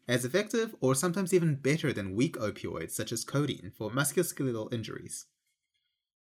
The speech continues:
It's also particularly useful for menstrual pains because it interferes with the hormonal pathways that cause period cramps.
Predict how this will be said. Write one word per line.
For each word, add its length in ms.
It's 140
also 220
particularly 500
useful 320
for 100
menstrual 380
pains 340
because 320
it 220
interferes 460
with 100
the 80
hormonal 480
pathways 460
that 160
cause 200
period 360
cramps. 420